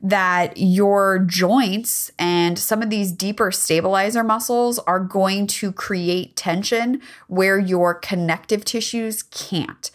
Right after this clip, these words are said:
Right? When you are hypermobile, your connective tissues usually are pretty lax,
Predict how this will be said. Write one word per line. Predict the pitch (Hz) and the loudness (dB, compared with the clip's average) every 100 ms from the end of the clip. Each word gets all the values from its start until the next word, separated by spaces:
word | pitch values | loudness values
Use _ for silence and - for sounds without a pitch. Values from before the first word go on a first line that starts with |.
| - - - | -14 -20 -6
Right? | 156 180 - | 0 0 2
When | 214 220 | 2 2
you | 214 | 2
are | 208 | 2
hypermobile, | 220 214 196 185 175 180 185 | 0 0 2 2 2 2 0
your | 170 170 170 | 2 2 0
connective | 170 202 247 - 247 | 0 -2 -2 -2 -2
tissues | 208 190 185 | -2 0 -2
usually | 170 185 180 175 165 170 | -2 -4 -2 0 0 -2
are | - 160 | -2 -4
pretty | - 185 160 | -2 -2 -2
lax, | 139 143 135 120 135 - | -2 -2 0 -2 -4 -8